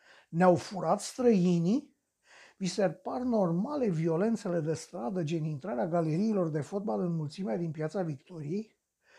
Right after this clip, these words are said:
Lăcrimați la vederea unui fost general îmbrăcat în cămeșoaie pe sub sacou? Ah,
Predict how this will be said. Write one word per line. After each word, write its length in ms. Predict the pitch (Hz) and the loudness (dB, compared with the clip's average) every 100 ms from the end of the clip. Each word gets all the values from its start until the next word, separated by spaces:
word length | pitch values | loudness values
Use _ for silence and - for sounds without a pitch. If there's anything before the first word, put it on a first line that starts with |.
| - - | -20 -10
Lăcrimați 800 | 180 196 202 - 190 233 311 - | 2 4 4 0 -2 -2 -4 -4
la 100 | 208 | -4
vederea 360 | 175 170 208 226 | -2 -2 -2 -2
unui 220 | 190 175 | -2 -4
fost 340 | - 247 226 | -4 -2 -2
general 500 | 156 165 156 160 208 | -2 -4 -4 -4 -4
îmbrăcat 460 | 175 151 160 185 185 | -4 -2 -4 -6 -8
în 120 | 180 | -8
cămeșoaie 840 | - 185 170 147 - - 202 180 139 | -6 -6 -4 -6 -8 -6 -4 -4 -6
pe 140 | 156 | -10
sub 220 | 135 143 | -12 -14
sacou? 840 | - - - _ - - 220 _ _ _ _ _ _ _ _ _ _ _ _ _ _ _ _ _ | -16 -16 -18 _ -14 -12 -14 _ _ _ _ _ _ _ _ _ _ _ _ _ _ _ _ _
Ah, 160 | 143 | -10